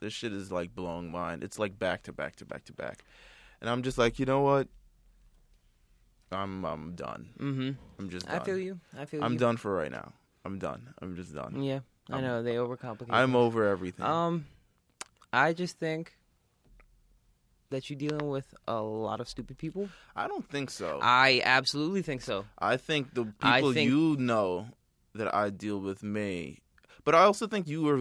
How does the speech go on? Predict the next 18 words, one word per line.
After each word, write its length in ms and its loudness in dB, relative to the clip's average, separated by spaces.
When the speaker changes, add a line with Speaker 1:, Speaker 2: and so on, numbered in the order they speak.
Speaker 1:
you, 180 -2
you 160 -2
think 220 -4
most 340 -2
things 320 -4
are 60 -6
stupid. 520 -6
Speaker 2:
I 120 -2
do 200 0
think 240 -2
most 260 0
things 220 0
are 80 -2
stupid, 580 -2
but 220 6
it's 160 2
Speaker 1:
Yeah. 40 4
Speaker 2:
like, 260 4